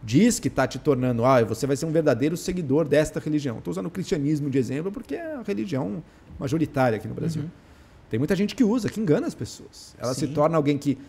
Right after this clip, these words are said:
Speaker 1: é um cristão que veste a camisa, que diz que é, que ju-, que ofende, que fica profundamente ofendido quando alguém fala contra, vai pra guerra.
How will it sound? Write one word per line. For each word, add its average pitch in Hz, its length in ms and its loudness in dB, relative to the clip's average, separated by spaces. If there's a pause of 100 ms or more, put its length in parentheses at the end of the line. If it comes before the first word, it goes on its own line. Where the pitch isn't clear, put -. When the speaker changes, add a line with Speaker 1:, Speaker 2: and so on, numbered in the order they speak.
(300)
Speaker 1:
é - 80 2
um 160 80 6
cristão - 540 2
que 151 140 4
veste 135 480 4
a - 40 -2
camisa, 120 500 2
que 123 120 -6
diz 147 220 -4
que 117 180 -2
é, 135 160 2
que - 180 -8
ju-, 113 340 -6
que 135 260 -4
ofende, 127 600 -2
que 127 160 -6
fica 147 280 -2
profundamente 170 720 4
ofendido 139 520 0
quando 143 120 -4
alguém 135 180 -2
fala 147 220 -8
contra, 151 380 -4
vai 175 120 2
pra 180 160 0
guerra. 113 380 4